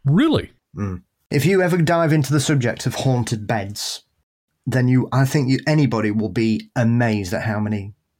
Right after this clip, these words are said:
Speaker 2: alleged experiences there are.
Speaker 1: I mean, I,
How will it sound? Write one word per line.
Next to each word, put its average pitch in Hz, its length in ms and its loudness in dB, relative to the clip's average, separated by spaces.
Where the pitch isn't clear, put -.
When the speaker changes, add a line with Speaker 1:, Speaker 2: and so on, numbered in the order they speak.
Speaker 2:
alleged 113 460 -2
experiences 107 680 -4
there 101 180 -6
are. 95 180 -8
Speaker 1:
I 156 40 2
mean, 170 100 2
I, 165 120 -2